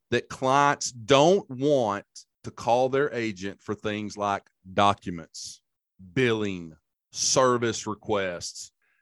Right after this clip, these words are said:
These are considered non-revenue generating activities that can and should be handled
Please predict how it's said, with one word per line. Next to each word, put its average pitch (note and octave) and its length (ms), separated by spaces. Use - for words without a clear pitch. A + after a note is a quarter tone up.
These F#3 560
are G#3 200
considered F3 680
non-revenue C3+ 1200
generating A#2+ 640
activities D3 840
that C#3 280
can F3 720
and D#3 260
should D3+ 580
be C3 160
handled A#2+ 640